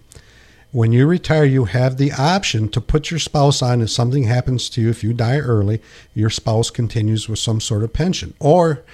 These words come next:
you just say, "No, uh, I'm not going to do that." So let's look at why people would do, "I don't wanna do that" first. So there's choices when you get this, uh, spousal benefit option. Number one is you take, uh, what's called a life-only payout,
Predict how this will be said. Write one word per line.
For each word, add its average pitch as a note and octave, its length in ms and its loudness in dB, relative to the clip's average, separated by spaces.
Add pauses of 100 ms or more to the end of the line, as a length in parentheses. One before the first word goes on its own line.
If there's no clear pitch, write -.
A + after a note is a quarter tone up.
(280)
you A#2 100 0
just B2 240 0
say, B2 160 2
"No, B2+ 300 2 (440)
uh, A#2 320 0
I'm A#2+ 120 0
not A#2+ 200 0
going A2+ 220 0
to G#2 100 -2
do A2+ 140 0
that." F2+ 240 -6
So B2+ 160 -2
let's C#3 260 -2
look F3 160 2
at A#2+ 180 0
why C3 260 2
people F3 400 0
would B2+ 120 0
do, B2 320 2
"I B2 100 2
don't B2 180 2
wanna A#2 240 0
do G2+ 180 -2
that" F2 220 -8
first. - 360 -14 (600)
So C#3 240 2
there's C3 320 2
choices G3 560 0
when B2+ 100 2
you B2+ 100 2
get C3 220 -2
this, - 260 -8
uh, A#2+ 280 0
spousal B2+ 500 -2
benefit A2 420 -2
option. F#2+ 440 -12
Number D3 260 4
one D3+ 220 6
is D3+ 260 0
you A#2+ 180 -4
take, C3 400 -2 (560)
uh, A#2+ 80 0
what's A2+ 200 0
called A#2 200 0
a G#2 60 0
life-only B2+ 840 2
payout, G2 480 -6